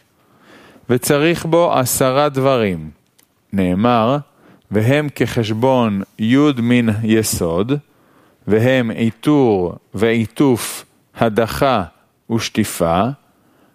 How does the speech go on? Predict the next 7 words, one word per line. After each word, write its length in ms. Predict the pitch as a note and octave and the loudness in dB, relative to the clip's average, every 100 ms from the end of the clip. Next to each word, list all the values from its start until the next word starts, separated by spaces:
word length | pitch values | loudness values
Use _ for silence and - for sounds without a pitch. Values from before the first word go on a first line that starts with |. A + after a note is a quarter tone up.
| _ | _
חי, 600 | - - A2+ F2+ G2 B2 C3 _ _ _ _ _ - | -8 -2 0 2 2 0 -6 _ _ _ _ _ -10
ומלוא, 640 | F#2+ E2+ F2 A2+ D3+ D3+ D3+ - _ _ _ - | -6 -2 0 2 2 0 -4 -10 _ _ _ -2
מקבלו 680 | B2 C3 D3 C3 C3+ D3+ D#3+ | -2 0 0 0 2 2 2
בשני 380 | D#3+ D#3 - A#2 | 0 -2 0 0
ידיו, 540 | A#2 B2+ C#3+ B2+ F2+ E2 _ _ _ _ _ _ - | 2 2 2 2 -2 -8 _ _ _ _ _ _ -8
ונותנו 760 | F#2+ F2 - - C#3 C#3 G#2 | -4 -4 -6 -6 -2 0 0
בימין, 800 | E2+ G#2 G2 F#2 F2 F2 G#2+ | 0 2 2 0 -2 -2 -2